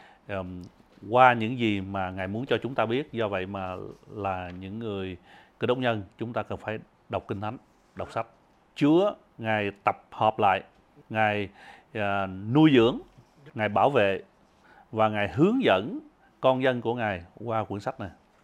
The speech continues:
Con cái của Ngài, à, nhóm họp lại với nhau, được nuôi dưỡng, được tìm thấy cái nơi ẩn náu và đi theo những lời dạy dỗ trong sách này. Đức Chúa Trời,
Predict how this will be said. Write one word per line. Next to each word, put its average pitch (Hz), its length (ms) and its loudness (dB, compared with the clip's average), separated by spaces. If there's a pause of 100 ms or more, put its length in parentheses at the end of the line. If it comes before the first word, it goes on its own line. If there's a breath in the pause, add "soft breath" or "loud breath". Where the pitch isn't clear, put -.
(160)
Con 147 200 8
cái 151 200 6
của 139 140 0
Ngài, 110 300 0 (360 loud breath)
à, 104 220 -6
nhóm 123 340 4
họp 156 180 4
lại 98 140 4
với 120 140 -2
nhau, 123 260 -2 (380)
được 110 320 2
nuôi 139 360 4
dưỡng, 123 260 6 (300)
được 110 280 0
tìm 110 280 2
thấy 156 440 0
cái 156 80 -4
nơi 147 120 2
ẩn 107 220 -2
náu 147 280 -2 (200)
và 104 400 2
đi 135 280 -2
theo 131 380 0 (180)
những 110 320 -10
lời 101 280 -2
dạy 98 220 -6
dỗ 101 200 -6
trong 113 200 -8
sách 123 200 -8
này. 95 120 -8 (260 soft breath)
Đức 151 120 -6
Chúa 156 80 0
Trời, 110 400 4